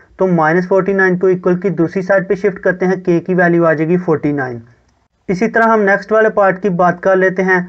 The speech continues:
तो given equation हमें sequence wise given है, यानी कि पहले x की power four given है, फिर x की power three, फिर x की power two,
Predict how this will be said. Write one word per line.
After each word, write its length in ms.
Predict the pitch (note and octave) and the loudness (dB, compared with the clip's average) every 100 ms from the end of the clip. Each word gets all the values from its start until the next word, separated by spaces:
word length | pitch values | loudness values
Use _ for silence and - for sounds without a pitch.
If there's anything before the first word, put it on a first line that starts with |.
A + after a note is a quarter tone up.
| - _ - | -12 _ -8
तो 60 | E3 | -6
given 340 | D#3 F#3 G3+ | 0 0 2
equation 460 | G#3 F3+ G3 F#3+ G3+ | 0 0 0 0 0
हमें 280 | G3+ G3+ G3+ | 0 0 -2
sequence 440 | - F#3 F#3 F#3+ F#3+ | -2 -2 0 0 2
wise 220 | G3 F#3 | 0 0
given 300 | F#3 F#3 F3 | 0 0 2
है, 140 | F3 | 2
यानी 200 | F3 F3 F3+ | 2 0 0
कि 80 | F3+ | 0
पहले 320 | E3+ E3+ F3 | 0 0 0
x 220 | E3+ F3 | -2 -4
की 120 | - | -6
power 260 | F3+ F3 F3 | -2 0 -2
four 220 | F3 E3+ | 0 -2
given 280 | D#3+ F3 E3 | 0 -2 0
है, 100 | E3 | -2
फिर 180 | E3 F3 | -2 0
x 200 | E3+ E3+ | 0 -4
की 140 | - F3+ | -6 -4
power 240 | E3+ E3 | -2 -2
three, 280 | - F3 F3 F3 - _ | -2 0 0 -4 -16 _
फिर 100 | E3+ F3 | -2 -2
x 140 | F3 | -2
की 120 | - F3+ | -4 -2
power 280 | F3 E3+ | 0 -2
two, 320 | E3 F3 F3 | 0 0 0